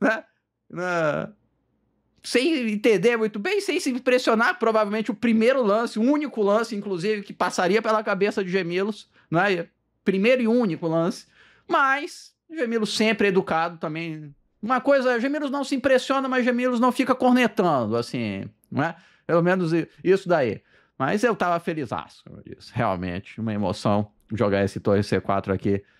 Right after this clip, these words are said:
que é o único lance que dá vantagem pras brancas. Porque se toma em E cinco, fica nessa cravada aqui, bispo E quatro, né? Nem precisa calcular muito, essa cravada é tão chata que, né?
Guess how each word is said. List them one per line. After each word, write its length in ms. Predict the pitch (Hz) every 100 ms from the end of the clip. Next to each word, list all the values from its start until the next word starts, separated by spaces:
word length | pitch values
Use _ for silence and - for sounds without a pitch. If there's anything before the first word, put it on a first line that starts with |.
| _ _ _ _ _ -
que 220 | 262 302
é 140 | 233
o 40 | 262
único 340 | 277 311 262
lance 340 | 233 220 214
que 100 | -
dá 160 | 202 196
vantagem 500 | 190 170 156 123 127
pras 240 | 120 117
brancas. 340 | 110 110 117 -
Porque 280 | 175 175 233
se 140 | 392
toma 240 | 415 311
em 40 | 220
E 120 | 180
cinco, 560 | - 233 269 381 - _ _ _ _ _ _
fica 220 | 226 247
nessa 260 | 208 214
cravada 560 | 202 185 135 185 143 110
aqui, 560 | 98 - 107 82 62 -
bispo 260 | 113 113 -
E 60 |
quatro, 400 | 117 - 139 -
né? 100 | 151 - - _
Nem 100 | 392
precisa 280 | 392 254 -
calcular 420 | 226 - 208 214
muito, 320 | 247 208 147
essa 160 | 135 151
cravada 360 | 160 165 185
é 20 |
tão 200 | 180 233
chata 560 | 233 - 190 202 214 185
que, 560 | 175 165 151 135 127 120
né? 200 | 147 202